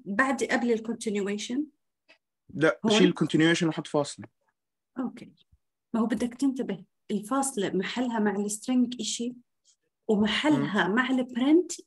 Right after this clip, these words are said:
Speaker 1: إشي.
Speaker 2: فهمت، آه.
Speaker 1: فهمت علي؟ يعني هلأ أنا هون لو
Speaker 2: مم.
Speaker 1: شغلت رح يعطيني إنه في، في عندي،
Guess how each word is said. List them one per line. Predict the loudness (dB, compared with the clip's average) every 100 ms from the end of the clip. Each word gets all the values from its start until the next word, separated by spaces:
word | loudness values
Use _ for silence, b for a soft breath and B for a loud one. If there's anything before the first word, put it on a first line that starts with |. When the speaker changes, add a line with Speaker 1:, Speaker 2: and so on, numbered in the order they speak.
| 0
Speaker 1:
إشي. | 0 -2 -10 _ _ _ _ _ _ _ _ _ _ _
Speaker 2:
فهمت، | -2 0 0 -2
آه. | -4 -4 -6 _
Speaker 1:
فهمت | 4 4
علي؟ | 2 0 0 0
يعني | 2 4
هلأ | 4 2
أنا | 2
هون | 2
لو | 0
Speaker 2:
مم. | -2
Speaker 1:
شغلت | -6 -4 -6 -8
رح | -6
يعطيني | -6 -2 0 0
إنه | 0
في، | -2 -4 -4 -6 -8
في | -2
عندي، | 0 4 2 2 0 -2